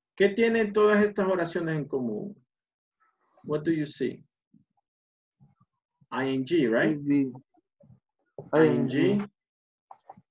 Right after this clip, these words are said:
Speaker 1: I N G.
Speaker 2: Going, serving.
Speaker 1: I N G.
Speaker 2: Washing.
Speaker 1: I N G.
Speaker 2: I N G.
Speaker 1: I N G. Okay. ¿Cómo se llama esto, este tema? I N G forms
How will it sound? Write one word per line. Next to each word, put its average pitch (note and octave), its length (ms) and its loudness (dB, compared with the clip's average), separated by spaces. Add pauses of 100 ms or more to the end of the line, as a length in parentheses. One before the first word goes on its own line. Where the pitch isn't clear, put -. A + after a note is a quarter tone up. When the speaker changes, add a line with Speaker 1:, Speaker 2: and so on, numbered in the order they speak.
(260)
Speaker 1:
I A#2+ 60 -10
N A#2 240 -8
G. D#3+ 240 0
Speaker 2:
Going, B2+ 840 -4
serving. C#3 720 -2
Speaker 1:
I A#2+ 140 -6
N B2 200 -6
G. F#3 460 -4 (240)
Speaker 2:
Washing. C#3+ 880 0 (400)
Speaker 1:
I A#2+ 120 -6
N A#2+ 280 -6
G. F#3 420 -4 (680)
Speaker 2:
I D3+ 60 2
N C#3 120 2
G. A#2+ 180 -6 (560)
Speaker 1:
I A#2 60 -16
N A2+ 320 -10
G. - 140 -16 (640)
Okay. E3+ 280 -8 (320)
¿Cómo D#3+ 200 0
se F#3+ 140 2
llama F#3+ 460 2 (600)
esto, A3 520 0
este E3+ 400 -6
tema? G#3+ 400 -4 (260)
I F3+ 320 0
N G3 140 2
G A3+ 220 -2
forms E3 640 -4